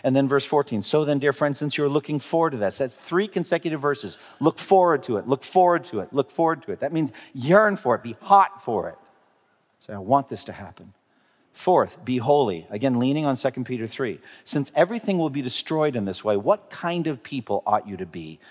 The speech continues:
Answer, you ought to live holy and godly lives as you look forward to the day of God. Second Peter three fourteen, "So then, dear friends, since you're looking forward to this,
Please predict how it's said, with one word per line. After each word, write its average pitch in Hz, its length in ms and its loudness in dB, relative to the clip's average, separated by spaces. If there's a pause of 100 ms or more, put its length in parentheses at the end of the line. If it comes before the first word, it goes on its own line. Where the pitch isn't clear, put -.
(460)
Answer, 143 420 -2 (160)
you 120 140 2
ought 131 140 4
to 143 100 -6
live 135 160 0
holy 151 440 0
and 113 200 -2
godly 113 400 2
lives 98 880 0 (2250)
as 98 160 -8
you 98 80 -6
look 101 180 0
forward 92 240 -2
to 95 100 -10
the 85 100 -14
day 82 180 -8
of 80 120 -14
God. 69 280 -14 (2750)
Second 104 260 -6
Peter 104 180 -4
three 107 200 -6
fourteen, 98 420 -4
"So 127 240 0
then, 113 160 0
dear 104 140 0
friends, 110 340 -4
since 101 180 -10
you're 101 120 -2
looking 120 280 -6
forward 143 360 -4
to 92 80 -12
this, 82 260 -12